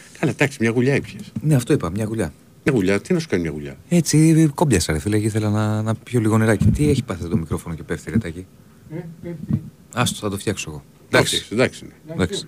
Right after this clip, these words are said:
Speaker 1: Ε.
Speaker 2: Λοιπόν, είμαστε εδώ, δύο δέκα ενενήντα πέντε εβδομήντα εννέα δύο ογδόντα τρία τέσσερα και πέντε, After Radio, Big Win Sport F M στους ενενήντα τέσσερις κόμμα έξι. Με Ηρακλή Αντίπα και Διονύση Θεσίλα, μετά και Μπουλή σταθερά στον ήχο, με το μικρόφωνο να πέφτει,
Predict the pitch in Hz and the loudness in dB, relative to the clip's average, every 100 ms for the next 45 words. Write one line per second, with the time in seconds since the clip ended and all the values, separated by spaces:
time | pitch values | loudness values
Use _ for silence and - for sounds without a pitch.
0 | - - 92 - - - - - _ _ | -14 -18 -14 -16 -18 -20 -20 -20 _ _
1 | _ _ _ - - - - - - 117 | _ _ _ -20 -20 -20 -20 -20 -6 2
2 | 123 117 131 123 120 113 110 117 131 110 | 2 4 6 8 8 8 6 4 4 4
3 | - 85 113 107 98 98 92 87 82 95 | 0 2 4 4 4 4 2 2 2 2
4 | 87 82 85 87 87 101 90 101 92 87 | 2 2 2 4 6 6 6 6 4 2
5 | 87 87 87 95 80 127 120 95 90 82 | 2 0 0 0 0 2 2 2 2 2
6 | 92 95 135 131 104 101 95 107 87 101 | 2 4 4 4 4 4 2 2 2 0
7 | 92 - 87 82 76 76 - - 73 - | 0 0 0 0 0 -2 -4 -4 -4 -2
8 | 78 78 - - 156 - _ - _ - | -2 0 -2 0 0 -2 _ -20 _ -20
9 | - - - - - - - - 113 113 | -20 -20 -20 -20 -20 -20 -20 0 6 6
10 | 104 110 98 92 85 85 87 82 - 95 | 6 4 2 2 0 2 2 0 0 0
11 | 143 131 107 98 90 85 87 - 82 85 | 2 4 4 0 0 0 0 0 -4 -2
12 | 85 82 - _ - - - - - 82 | 0 0 -2 _ -20 -20 -12 -8 -2 4
13 | 110 - 147 139 - _ _ _ _ - | 4 4 2 2 -8 _ _ _ _ -8
14 | 104 101 87 92 87 90 80 80 139 147 | -2 0 2 2 2 0 -2 2 4 4
15 | 113 | 4